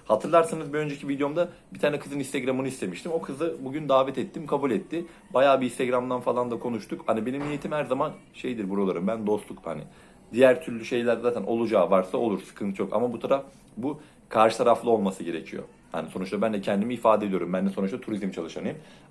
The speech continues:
Ama ne oldu? Ben o kızı ilk gördüğüm an ufak bir bakışmamız oldu. Eski ben olmuş olsaydım gidip de Instagram'ını istemezdim. Çünkü düşüncem şu yönde olurdu. Kız benden hoşlanmadı. Çünkü bakın, bakışabilirsiniz, bir şey olabilir ama kızın direkt size yüzde yüz ne hissettiğini anlayamazsınız brolarım.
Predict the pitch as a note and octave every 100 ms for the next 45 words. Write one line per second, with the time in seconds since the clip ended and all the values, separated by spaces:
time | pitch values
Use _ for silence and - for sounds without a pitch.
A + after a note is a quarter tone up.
0 | - C#3+ F3+ G3 D#3 F#3+ F#3+ - - -
1 | C#3 E3 F3 E3+ E3+ - E3 - D#3+ D#3
2 | F3 E3+ F#3 - - D3 F3 E3+ D#3 D#3+
3 | - E3+ F3+ E3+ D3 E3+ - C3+ C3+ F3+
4 | F3 E3 D#3+ D#3 D#3+ D#3 E3+ D3 D3 D3+
5 | D3+ D3 C#3 D3+ D#3+ C#3+ D3 C3 G2 F#2+
6 | - A#2 - - - C#3 D#3 D3+ E3+ -
7 | E3+ D#3+ D3+ D3+ C3 G#2 F2+ - - -
8 | E3+ F#3 C3 C3+ C#3+ D#3+ B2 A#2+ C#3+ C3+
9 | A2+ F#2+ D#2+ - - - C3 D3 D#3 -
10 | - - G2+ A2 - C#3 C3 C#3+ D#3 C#3
11 | A2 - C3 C3+ C3 C#3+ C3 - - -
12 | B2+ D3 D#3 D#3 - C#3+ C3+ A#2+ C#3+ C#3+
13 | C3+ D3 - C3+ C3+ D3+ G#2+ G#2+ B2+ C3+
14 | G#2 G2+ F2 F#2 G#2+ G#2+ E2